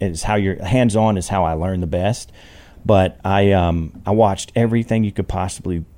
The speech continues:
watch about video and editing. And, I mean, just my whole life has been consumed with it now, uh, f-,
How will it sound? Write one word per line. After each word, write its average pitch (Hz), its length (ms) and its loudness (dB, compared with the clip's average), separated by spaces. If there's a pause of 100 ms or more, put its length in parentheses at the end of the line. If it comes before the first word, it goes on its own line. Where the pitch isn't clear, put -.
(100)
watch 87 380 -2
about 80 260 -4
video 82 400 -2
and 73 160 -8
editing. 82 420 -2
And, 62 220 -14 (840)
I - 60 -4
mean, 101 140 4
just - 340 -2
my 101 120 0
whole 113 200 6
life 90 280 2
has 90 120 -4
been 80 160 -4
consumed 98 460 -2
with 65 160 -4
it 65 100 -10
now, 80 420 -10
uh, 82 160 -4
f-, - 420 -14